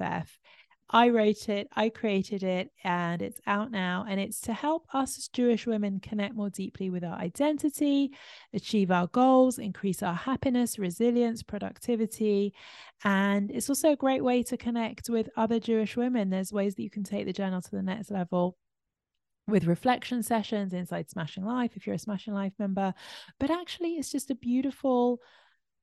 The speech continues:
private diary for you to achieve your goals, to increase gratitude, to feel connected in a world where actually we are more connected than ever before, but so often we feel disconnected. And a place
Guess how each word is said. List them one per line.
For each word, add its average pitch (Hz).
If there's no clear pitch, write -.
private 302
diary 196
for -
you 269
to -
achieve 294
your 262
goals, 190
to -
increase 214
gratitude, 196
to -
feel 277
connected 233
in 180
a 185
world 180
where 185
actually 202
we 196
are 233
more 233
connected 202
than 190
ever 185
before, 214
but 214
so 220
often 214
we 190
feel 190
disconnected. -
And 254
a 277
place 311